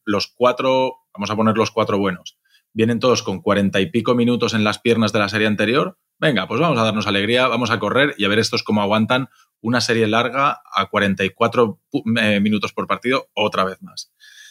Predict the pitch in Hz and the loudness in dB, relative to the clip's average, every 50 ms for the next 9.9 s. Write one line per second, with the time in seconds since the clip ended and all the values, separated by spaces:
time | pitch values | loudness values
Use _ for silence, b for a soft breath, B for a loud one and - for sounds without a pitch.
0 | B B _ - - - 113 107 139 139 151 147 143 131 113 123 104 110 117 156 | B B _ -12 -6 -4 -2 0 2 2 2 2 2 0 -2 -4 -4 -2 -2 0
1 | - 117 95 - 98 104 107 101 - - - - - 101 95 92 90 90 87 87 | 0 -2 -2 -2 0 0 0 0 -2 -4 -6 -6 -8 -8 -8 -8 -8 -12 -12 -14
2 | 87 _ _ _ _ 98 95 110 101 117 117 120 117 120 120 117 123 143 139 - | -18 _ _ _ _ -6 -4 -2 -2 2 2 2 2 2 0 0 0 -2 -2 -2
3 | - 101 90 87 85 95 90 101 101 - 107 98 - - 120 123 120 104 92 90 | -4 -6 -6 -4 -6 -6 -4 -4 -2 -2 -2 -4 -2 0 2 2 2 2 0 -4
4 | 90 - 101 98 98 98 101 98 98 95 95 - _ _ _ _ _ _ _ _ | -4 -2 0 0 2 2 2 2 0 0 -2 -6 _ _ _ _ _ _ _ _
5 | _ _ _ _ - 110 107 104 104 101 98 - 120 110 110 110 107 107 110 123 | _ _ _ _ -2 -2 0 0 0 -2 -2 0 0 2 2 0 0 0 0 2
6 | 139 160 165 165 - - - - 92 85 - 107 - 127 123 117 107 87 - - | 2 0 -2 -4 -8 -12 -10 -10 -8 -8 -6 -4 -2 0 0 0 0 0 0 -2
7 | 98 92 82 113 110 131 120 113 127 113 127 123 123 123 117 117 120 120 110 117 | -2 0 0 2 2 2 0 0 -2 -2 0 2 2 2 2 2 0 0 0 -2
8 | 127 127 151 143 117 113 98 107 120 139 - - 101 95 92 107 120 123 123 104 | -2 -2 -2 0 0 0 0 0 0 0 0 -2 -2 -2 -2 -2 0 0 0 0
9 | 104 123 127 - 107 92 80 - 139 139 - - 170 - - - _ | 0 -2 -2 -4 -6 -6 -4 -6 -8 -8 -8 -14 -20 -18 -18 -18 _